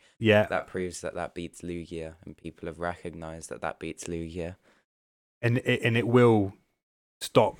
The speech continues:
Speaker 1: there being so much Lugia.
Speaker 2: Yeah, the people will be maybe deterred from playing Lugia 'cause they're like, "Well, if I pair against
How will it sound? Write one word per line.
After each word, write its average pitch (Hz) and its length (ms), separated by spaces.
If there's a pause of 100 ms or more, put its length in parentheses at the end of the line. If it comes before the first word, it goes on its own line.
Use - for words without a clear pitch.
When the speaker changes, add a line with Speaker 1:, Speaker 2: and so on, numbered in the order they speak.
(100)
Speaker 1:
there 113 140
being 101 240
so 107 300
much 101 480
Lugia. 87 540
Speaker 2:
Yeah, 80 300 (340)
the 90 120
people 92 420
will 85 120
be 85 320 (380)
maybe 92 240
deterred 90 680
from - 280
playing 95 360
Lugia 101 440
'cause 95 140
they're 87 160
like, 82 260
"Well, 82 120
if 80 120
I 82 140
pair 78 300
against 78 360